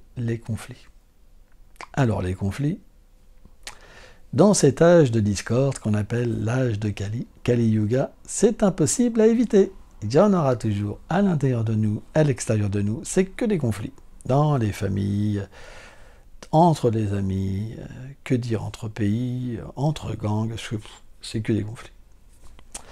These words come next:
Donc, euh, automatiquement,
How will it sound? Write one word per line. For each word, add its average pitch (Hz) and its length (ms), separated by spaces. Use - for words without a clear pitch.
Donc, 147 340
euh, 135 240
automatiquement, 127 880